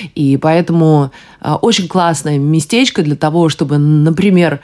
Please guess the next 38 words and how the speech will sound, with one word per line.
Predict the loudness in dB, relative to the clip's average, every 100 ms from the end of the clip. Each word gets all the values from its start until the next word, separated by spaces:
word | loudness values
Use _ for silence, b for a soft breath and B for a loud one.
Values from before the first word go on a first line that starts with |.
| B B
если | -4 -2 -2
ты | 0 2 2 2
остановился | -2 -4 0 2 2 0
в | -2
Уругвае, | -2 -2 0 0 2 0 -4 B B -6
ты |
можешь | 0 0 0
дойти | -2 -2
до | -2 -2
парома | 0 2 2 2 -2
час | -2 -2 -2
пятнадцать, | -4 -2 0 0 -2 -6 -6
и |
ты | -2 0
уже | 0 0
в | -4
Буэносе, | 0 2 2 2 0 -2
то | -2
есть | -4 -4
в | -8
Аргентине, | -4 -2 -2 -2 -4 -2 -2 -4 B B B B -6
э, | -6 -4
погулять | -2 2 2 2 0 -4 -14 _ _ -6
и | 0 2
вернуться | 2 2 2 2 0 -2
обратно. | 0 -2 -2 -6 -12 -12 _ B B B
Эти | -6 -4
паромы | 0 0 2 2
очень | 0 -4
востребованы, | -6 -2 0 0 2 0 0
потому | -2 0 0
что, | 0 -2 -2
ну, | 2
многие | 2 2 0
предпочитают | -2 -4 -4 -4 -2 0 0 0
совершить | -2 -2 0 -2 -4
путешествие | -4 -2 0 -2 -4 -8
такое | -8 -6 -4 -4